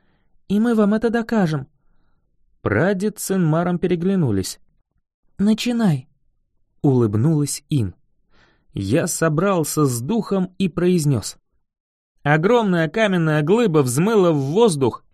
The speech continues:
и распалась на песчинки». Земля слегка задрожала, и вот уже в воздух взлетела глыба, треснула пополам и, падая, превратилась в кучку песка.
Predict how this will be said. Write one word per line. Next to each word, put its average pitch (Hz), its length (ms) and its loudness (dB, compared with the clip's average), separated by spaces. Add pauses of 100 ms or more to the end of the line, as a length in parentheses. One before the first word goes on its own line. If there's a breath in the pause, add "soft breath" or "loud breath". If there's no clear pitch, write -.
(540)
и 220 120 2
распалась 208 800 2
на 202 140 -2
песчинки». 202 680 -4 (960)
Земля 170 600 -2
слегка 190 500 -4
задрожала, 175 800 -4 (540 soft breath)
и 135 140 4
вот 214 260 2
уже 190 240 2
в 160 60 0
воздух 160 680 0
взлетела 190 760 -2
глыба, 175 560 2
треснула 151 600 0
пополам 170 500 0 (520 loud breath)
и, 170 120 0
падая, 175 560 0
превратилась 165 720 0
в - 80 -20
кучку - 340 -6
песка. 151 460 -6